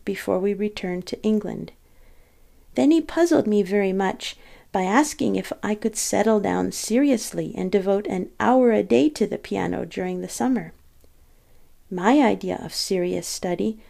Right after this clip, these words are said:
was sitting at the piano many, many hours a day, and I wondered what he could mean by this.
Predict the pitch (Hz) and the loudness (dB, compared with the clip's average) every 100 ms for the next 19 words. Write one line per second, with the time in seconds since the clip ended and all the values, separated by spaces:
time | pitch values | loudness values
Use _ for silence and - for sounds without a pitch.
0 | - - _ - 196 - 285 269 240 247 | -20 -20 _ -4 -2 4 8 10 8 4
1 | - - 233 262 226 208 226 226 208 220 | -2 2 6 8 8 6 6 6 6 6
2 | 359 302 185 190 190 190 180 185 175 175 | 6 6 4 0 0 -2 0 2 0 -6
3 | - - - - 269 269 254 233 254 453 | -20 -20 -16 2 4 8 6 6 2 2
4 | 294 202 214 220 269 294 285 294 330 285 | 2 2 0 0 0 0 2 2 2 0
5 | 196 175 175 170 - - | -2 -6 -8 -10 -10 -12